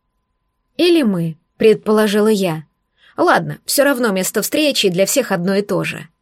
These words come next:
"Да", мрачно отозвалась Валери. "Всё состоится в большом зале. Прямо сейчас там идёт подготовка. Не все ещё с погребения вернулись.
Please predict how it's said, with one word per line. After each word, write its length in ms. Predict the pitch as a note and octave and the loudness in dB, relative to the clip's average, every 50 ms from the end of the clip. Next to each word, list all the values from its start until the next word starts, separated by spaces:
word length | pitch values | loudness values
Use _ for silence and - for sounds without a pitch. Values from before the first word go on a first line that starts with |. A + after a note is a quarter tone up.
| _ _ _ _ _ _ _ _ _ _ _ _ _ _ _ _ _ - | _ _ _ _ _ _ _ _ _ _ _ _ _ _ _ _ _ -6
"Да", 480 | G3+ G3+ F#3 A#3 A#3 A3 E3 C3+ D#3 - _ _ _ _ _ | -4 -2 0 0 0 0 -2 -4 -8 -16 _ _ _ _ _
мрачно 500 | - G3+ G3+ G3+ G3+ - - - A#3 G3+ | -2 0 2 2 0 0 -2 -2 -2 -2
отозвалась 540 | F#3 G3 F#3+ E3+ F#3+ F#3+ F#3+ F#3+ G3 G3 - | 0 0 -2 0 0 0 2 2 0 0 -2
Валери. 560 | G#3 G3+ F#3+ F3 E3+ E3+ D#3+ E3 D#3+ D#3+ - _ _ _ _ _ _ _ _ | -2 0 0 0 -2 -2 -4 -6 -8 -10 -14 _ _ _ _ _ _ _ _
"Всё 180 | - - E4 D#4+ | -6 -2 -2 0
состоится 520 | D#4 D4+ - - C#4+ C4 B3 A#3 - A#3 | 0 0 -2 0 2 2 2 2 0 0
в 20 | G#3 | 0
большом 340 | G#3+ A3 G#3+ - - A3+ | 0 0 0 0 -2 -2
зале. 420 | A#3 A3 A#3 G#3 E3+ D3+ D3 C#3+ - _ _ _ _ _ _ | -2 -2 -2 -2 -2 -4 -6 -10 -14 _ _ _ _ _ _
Прямо 260 | - G#3 G#3+ G#3 G3+ | -2 0 0 0 0
сейчас 360 | F#3 - G#3 - C#4 C4 - | -2 -2 -2 0 0 0 0
там 180 | - F#3+ F3+ F#3 | -2 -2 -2 0
идёт 200 | F3 G3+ G3 - | 0 0 0 0
подготовка. 720 | G#3 G3 F#3+ A#3 C#4 C4+ G#3+ E3 - - - - - - - _ _ _ _ - - _ - | -4 -2 0 -2 0 0 -2 -4 -4 -6 -10 -14 -14 -14 -20 _ _ _ _ -20 -20 _ -4
Не 160 | G#3+ A#3 A#3 | -2 0 0
все 200 | - - C#4 C4+ | 0 0 0 0
ещё 200 | B3+ - - G3 | 0 0 0 -2
с 80 | - | -2
погребения 520 | - A#3 G#3+ A#3 B3+ A#3 E4 E4+ B3+ F3+ E3+ | -2 -2 -2 0 0 2 2 0 0 -2 -2
вернулись. 640 | D#3+ F3+ F3 F3 E3+ E3+ D#3+ D#3+ D#3+ - - - | -2 -2 -2 -2 -2 -4 -4 -4 -6 -8 -12 -14